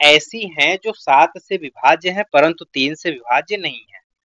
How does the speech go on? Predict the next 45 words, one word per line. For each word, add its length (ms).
चलिए 300
ठीक 260
है 80
मित्रों, 340
सात 340
का 100
पहाड़ा 320
पढ़ते 400
हैं। 180
सात 240
दूनी 280
चौदह, 480
सात 360
तिरिक 260
इक्कीस, 520
सात 240
चौक 240
अट्ठाईस, 560
सात 360
पचे 180
पैंतीस, 600
सात 280
छक 260
बयालीस 600
and 200
सात 240
सते 200
उनचास। 720
ठीक 180
है, 80
चलिए 400
इसमें 300
से 80
देख 220
लेते 260
हैं 100
ऐसी 180
कौन 240
सी 120
संख्या 340
है 60
जो 120
तीन 260
से 160
विभाजित 440